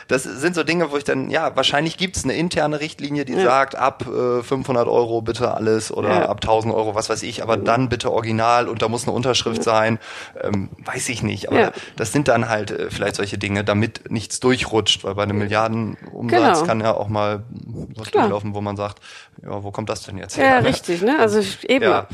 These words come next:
Speaker 1: Und, und, und klar, bei der Ortsunabhängigkeit, das ist logisch. Ich war mal bei der Bundeswehr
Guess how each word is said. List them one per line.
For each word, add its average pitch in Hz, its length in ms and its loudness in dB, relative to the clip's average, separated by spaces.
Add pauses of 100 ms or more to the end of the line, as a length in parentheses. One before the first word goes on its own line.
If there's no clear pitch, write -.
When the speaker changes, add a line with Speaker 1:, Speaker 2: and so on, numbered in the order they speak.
(180)
Speaker 1:
Und, 123 160 -2
und, 131 200 2
und - 420 -2
klar, 190 200 4
bei 101 100 6
der 104 180 2
Ortsunabhängigkeit, 147 960 -2
das - 120 -4
ist 117 120 -6
logisch. 156 320 -2
Ich - 140 -4
war 127 80 6
mal 160 120 4
bei 131 120 4
der 117 80 4
Bundeswehr 165 480 -2